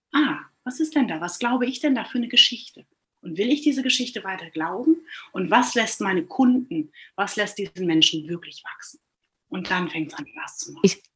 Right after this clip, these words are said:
Speaker 2: glaube, dass du da was enorm Wichtiges ansprichst, weil das, ich würde mir so sehr wünschen, dass jeder Heilpraktiker, jeder Arzt, jeder Physiotherapeut das in seiner Ausbildung oder in seinem Studium lernt, was seine Worte,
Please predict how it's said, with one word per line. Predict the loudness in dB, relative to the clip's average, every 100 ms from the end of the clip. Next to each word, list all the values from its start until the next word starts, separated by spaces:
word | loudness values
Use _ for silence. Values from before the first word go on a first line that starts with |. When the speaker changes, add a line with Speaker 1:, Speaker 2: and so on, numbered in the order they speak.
| _
Speaker 2:
glaube, | 8 8 10 8
dass | 8 4
du | 4
da | 4 6
was | 2
enorm | 4 6 10 10 10 8 4
Wichtiges | 0 -2 -2 2
ansprichst, | 2 2 -2 2 2 2 -8 -14 -18 -20 -8
weil | 2 6 8 10 8
das, | 8 6 4 -6 -4
ich | 0 8
würde | 12 12
mir | 12 10
so | 8 8 8
sehr | 8 8
wünschen, | 6 2 0 -2 2
dass | 2 2
jeder | 4 8 6
Heilpraktiker, | 8 6 6 2 2 4 6
jeder | 6 6 6 6
Arzt, | 6 4 2
jeder | 2 2
Physiotherapeut | 4 4 4 4 4 4 6 4 4
das | 0
in | 2
seiner | 6 6 6 4
Ausbildung | 2 2 4 4
oder | 4 2
in | 2
seinem | 2 0
Studium | 2 4 4 4 4
lernt, | 6 6 6 0 -8 -18 _ _ _ _ _ _
was | 4 4 4 -6 -6 4
seine | 6 8 6 6
Worte, | 8 8 6 4 6